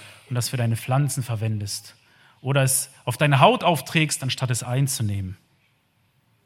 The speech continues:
Wir möchten so handeln, wie Jesus uns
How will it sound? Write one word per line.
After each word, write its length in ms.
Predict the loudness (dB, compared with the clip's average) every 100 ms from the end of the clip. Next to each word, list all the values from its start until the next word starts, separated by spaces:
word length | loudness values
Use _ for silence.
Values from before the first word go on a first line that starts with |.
| _ _ _ _ _ _
Wir 100 | -2
möchten 320 | -2 -2 -2
so 280 | 2 2 2
handeln, 360 | 0 0 -2
wie 60 | -2
Jesus 360 | 0 0 -2 -4
uns 320 | -6 -8 -12